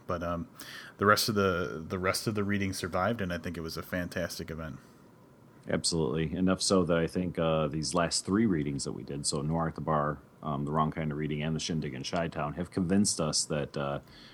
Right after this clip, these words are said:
Speaker 2: we're probably likely to do another reading in the future, maybe our own sometime soon.
Speaker 1: That's right. So keep an eye out for that.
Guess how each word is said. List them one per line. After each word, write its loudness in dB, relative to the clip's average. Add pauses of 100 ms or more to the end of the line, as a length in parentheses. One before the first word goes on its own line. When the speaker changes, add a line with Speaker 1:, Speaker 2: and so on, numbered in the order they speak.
(140)
Speaker 2:
we're 2
probably 6
likely 6
to 4
do 4
another 6
reading 6
in 2
the 0
future, -2
maybe 2
our 4
own 2
sometime -4
soon. -2 (580)
Speaker 1:
That's -8
right. -4
So -6
keep -2
an 8
eye 8
out 0
for -4
that. 2